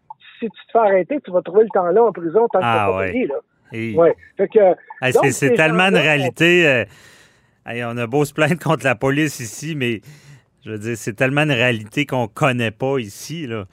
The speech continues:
Speaker 1: Non, on, ben, ça a déjà existé, mais ça existait avant que moi, je rentre dans la police. Je suis rentré en mille neuf cent quatre-vingts.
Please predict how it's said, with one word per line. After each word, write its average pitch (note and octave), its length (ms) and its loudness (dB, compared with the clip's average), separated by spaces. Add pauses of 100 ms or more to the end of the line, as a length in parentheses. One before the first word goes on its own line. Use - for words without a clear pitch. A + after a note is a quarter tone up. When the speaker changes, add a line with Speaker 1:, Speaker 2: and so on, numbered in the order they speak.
(300)
Speaker 1:
Non, E3 420 0
on, - 40 -4 (100)
ben, G#3 180 4 (140)
ça A3 100 2
a F#3 100 4
déjà F3 300 2
existé, A#3 600 -2
mais F#3 200 -4 (280)
ça B3+ 100 6
existait A#3 540 -4
avant B3 480 0
que A3+ 140 0
moi, A#3 380 0
je F3+ 80 -6
rentre F#3 200 -8
dans E3+ 80 -6
la E3 60 -8
police. E3 340 -10
Je F3 60 -20
suis - 160 -18
rentré F#3 300 -10
en B3 60 -2
mille G3 80 -8
neuf E3+ 160 -6
cent A3+ 120 -2
quatre-vingts. E3+ 480 0